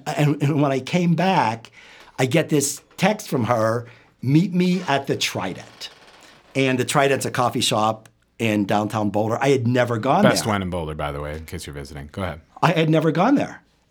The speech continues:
Speaker 1: And by chance, when I get this text, I'm standing right outside of the place. And I go in, I get a coffee, and I get this table right on the sidewalk. And, and I said, "I'm here." And she comes and meets me. And I look at her and I said,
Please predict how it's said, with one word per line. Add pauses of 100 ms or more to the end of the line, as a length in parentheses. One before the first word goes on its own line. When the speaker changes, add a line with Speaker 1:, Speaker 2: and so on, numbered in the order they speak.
(100)
Speaker 1:
And
by
chance,
when
I
get
this
text,
I'm
standing
right
outside
of
the
place. (560)
And
I
go
in,
I
get
a
coffee,
and
I
get
this
table
right
on
the
sidewalk. (460)
And, (100)
and
I
said,
"I'm
here."
And
she
comes
and
meets
me. (360)
And
I
look
at
her
and
I
said,